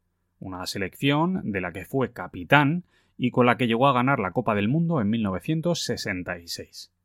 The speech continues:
Sin embargo, si hay un nombre que destaca por encima de todos los demás en el elenco de actores que participaron en Evasión o Victoria,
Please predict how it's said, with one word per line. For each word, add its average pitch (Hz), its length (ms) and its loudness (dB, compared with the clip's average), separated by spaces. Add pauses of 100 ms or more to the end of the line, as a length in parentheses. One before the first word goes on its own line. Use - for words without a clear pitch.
(580)
Sin 120 220 0
embargo, 117 480 2
si - 240 -2
hay 160 180 0
un 147 160 2
nombre 82 480 -6
que 107 100 -4
destaca 98 420 0
por 95 180 -10
encima 95 520 -2
de 90 120 -12
todos 120 280 0
los 113 200 -4
demás 95 360 -4
en 98 100 -6
el 95 120 -4
elenco 117 380 0
de 110 100 -2
actores 101 540 -2
que 92 160 -8
participaron 101 840 -2
en 98 200 -12
Evasión 104 480 -2
o 101 80 -4
Victoria, 135 640 0